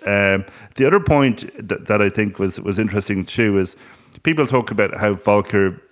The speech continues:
you know, he's, he was successful in, in kind of shifting the dynamic. Um, but even then, even in nineteen seventy-nine, when they made the first change, and it wasn't to raise interest rates, it was to basically go to, to, to target the money supply,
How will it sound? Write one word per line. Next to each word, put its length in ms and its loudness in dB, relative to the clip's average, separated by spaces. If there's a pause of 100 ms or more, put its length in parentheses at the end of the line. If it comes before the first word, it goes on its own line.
(200)
you 100 -2
know, 160 0
he's, 260 -2
he 220 -6
was 120 -8
successful 880 0
in, 160 -4
in 320 -6
kind 220 -2
of 180 -8
shifting 380 0
the 100 0
dynamic. 560 -2 (500)
Um, 320 0 (120)
but 100 2
even 320 2
then, 400 2
even 240 0
in 120 2
nineteen 280 -2
seventy-nine, 640 0
when 140 0
they 80 0
made 280 0
the 80 -6
first 440 -2
change, 500 0
and 160 0
it 60 0
wasn't 340 0
to 80 -2
raise 280 0
interest 340 -4
rates, 280 -2
it 160 -8
was 320 -2 (460)
to 80 -4
basically 600 -2 (100)
go 160 2
to, 320 -4 (100)
to, 100 -10
to 160 -14 (440)
target 340 0
the 60 -4
money 240 2
supply, 500 -2